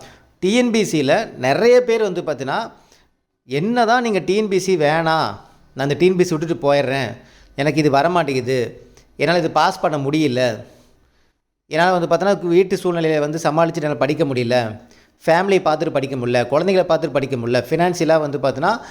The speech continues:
என்னால் ஃபேஸ் பண்ணிட்டு படிக்க முடியல" அப்படின்ட்டு நீங்க என்ன தான் வந்து காரணங்கள் சொல்லிட்டு நீங்க டி என் பி சியை விட்டு நீங்க போனாலும், இல்ல புக்கை தூக்கி நீங்க செல்ஃப் மேல வச்சாலும், இல்ல எனக்கு வந்து பார்த்தோன்னா டி என் பி சி பக்கம் நீங்க கண்டுக்காம இருந்தாலும்,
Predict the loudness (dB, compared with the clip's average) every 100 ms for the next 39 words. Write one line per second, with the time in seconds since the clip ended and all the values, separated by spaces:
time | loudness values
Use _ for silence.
0 | -20 _ -2 0 0 0 0 0 -2 0
1 | 0 0 -2 0 0 0 0 -4 -2 -2
2 | 0 0 2 2 2 0 0 -2 -2 2
3 | 2 2 0 0 0 -2 -2 -4 -4 -4
4 | -8 -20 _ _ _ _ _ -2 0 2
5 | 2 2 2 2 2 2 0 2 2 2
6 | 2 0 2 -2 -4 -10 -16 -20 _ -2
7 | 0 2 2 0 0 0 0 2 2 0
8 | 0 0 2 0 -2 -4 -2 -4 -4 -10
9 | _ -20 _ _ _ _ _ _ _ _
10 | 2 2 4 2 2 2 2 0 2 2
11 | 2 2 2 0 -2 0 0 0 -2 -2
12 | -2 -2 -2 -2 0 2 2 2 0 2
13 | 0 0 -6